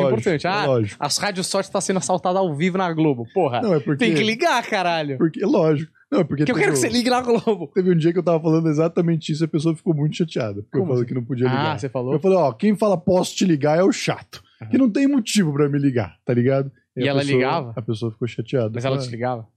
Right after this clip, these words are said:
Speaker 1: Não, nunca me ligou, mas
Speaker 2: Ah.
Speaker 1: li-, ligava pras outras pessoas e se, se
Speaker 2: Ah,
Speaker 1: entendeu como
Speaker 2: tá,
Speaker 1: chato, entendeu?
Speaker 2: entendi.
Speaker 1: Então, por isso que eu tô explicando.
Speaker 2: Não, é chatíssimo mesmo.
Speaker 1: Não
Speaker 2: Não
Speaker 1: é,
Speaker 2: tem
Speaker 1: não é pra
Speaker 2: nenhum
Speaker 1: ligar.
Speaker 2: motivo.
Speaker 1: Não tem porquê.
Speaker 2: Cara, tem que ser um negócio muito, tipo, mano, é agora que eu preciso
Speaker 1: Não é isso.
Speaker 2: Ou, tipo assim,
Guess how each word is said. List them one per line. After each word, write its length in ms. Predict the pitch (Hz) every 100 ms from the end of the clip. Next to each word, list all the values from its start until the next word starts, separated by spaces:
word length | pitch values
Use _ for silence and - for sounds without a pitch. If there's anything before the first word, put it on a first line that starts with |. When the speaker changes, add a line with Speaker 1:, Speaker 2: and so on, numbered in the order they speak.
| _
Speaker 1:
Não, 260 | - 233 156
nunca 240 | 120 143 170
me 100 | 190
ligou, 300 | 196 175 185
mas 180 | 247
Speaker 2:
Ah. 40 | 202
Speaker 1:
li-, 80 | 165 _
ligava 260 | 170 156 170
pras 140 | 175 160
outras 240 | 160 160
pessoas 460 | 180 156 143 151 151
e 40 |
se, 60 | 147
se 60 | 135
Speaker 2:
Ah, 420 | 139 156 156 156
Speaker 1:
entendeu 280 | 160 147 147
como 200 | 143 156
Speaker 2:
tá, 100 | 147
Speaker 1:
chato, 360 | 117 107 104 95
entendeu? 200 | 120 123
Speaker 2:
entendi. 140 | 113
Speaker 1:
Então, 220 | 131 131 117
por 60 | 131
isso 100 | 131
que 40 |
eu 40 |
tô 60 | 135
explicando. 340 | 139 170 139
Speaker 2:
Não, 60 | 139
é 40 |
chatíssimo 560 | 135 156 - 127 - 113
mesmo. 160 | 95 87
Speaker 1:
Não 100 | 156
Speaker 2:
Não 60 |
Speaker 1:
é, 60 | 147
Speaker 2:
tem 120 | 180
Speaker 1:
não 60 | 165
é 60 |
pra 80 | 180
Speaker 2:
nenhum 120 | 165 135
Speaker 1:
ligar. 140 | 98
Speaker 2:
motivo. 420 | 95 - 135 123 120
Speaker 1:
Não 60 |
tem 80 | 127
porquê. 280 | 143 139 110
Speaker 2:
Cara, 160 | 95 190
tem 120 | 220
que 40 |
ser 80 | -
um 40 | 240
negócio 280 | 190 190
muito, 400 | 180 160 175 -
tipo, 240 | 175 - 175
mano, 160 | 185 -
é 80 | 151
agora 520 | 180 151 165 185 208
que 80 | 220
eu 60 |
preciso 180 | - 185
Speaker 1:
Não 60 | 160
é 100 | 139
isso. 200 | 107 165
Speaker 2:
Ou, 160 | 208
tipo 280 | 214 - 185
assim, 440 | 180 - 170 147